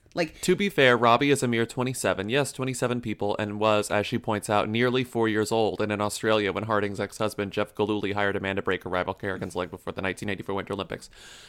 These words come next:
Speaker 2: The correction reads, "To be exact, Robbie was roughly three and a half years old when Kerrigan was attacked, as she was born in July nineteen ninety, and the incident took place in January
Speaker 1: So n-,
Speaker 2: nineteen ninety-four."
Speaker 1: now
Speaker 2: And
Speaker 1: we,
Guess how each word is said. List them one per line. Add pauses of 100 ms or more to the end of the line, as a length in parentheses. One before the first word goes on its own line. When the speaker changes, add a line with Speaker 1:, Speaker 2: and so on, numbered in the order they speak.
(140)
Speaker 2:
The
correction
reads,
"To
be
exact, (380)
Robbie
was
roughly
three
and
a
half
years
old
when
Kerrigan
was
attacked,
as
she
was
born
in
July
nineteen
ninety,
and
the
incident
took
place
in
January
Speaker 1:
So
n-,
Speaker 2:
nineteen
ninety-four."
Speaker 1:
now
Speaker 2:
And
Speaker 1:
we,